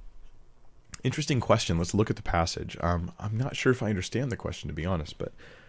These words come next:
I'll do my best to try to give a thoughtful answer. <coughs> "For I'm not ashamed of the gospel, for it is the power of God for salvation to everyone who believes." Um,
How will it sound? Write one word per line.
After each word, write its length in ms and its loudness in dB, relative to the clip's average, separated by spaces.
I'll 80 2
do 160 2
my 160 4
best 340 4
to 60 -8
try 220 2
to 80 0
give 160 -2
a 40 -4
thoughtful 380 2
answer. 380 -2
<coughs> 20 12
"For 1500 6
I'm 80 12
not 160 10
ashamed 300 6
of 60 2
the 60 6
gospel, 460 8
for 280 4
it 160 4
is 320 4
the 180 -2
power 340 6
of 120 2
God 240 2
for 140 -2
salvation 580 0
to 140 -4
everyone 340 2
who 140 -4
believes." 420 -4
Um, 400 2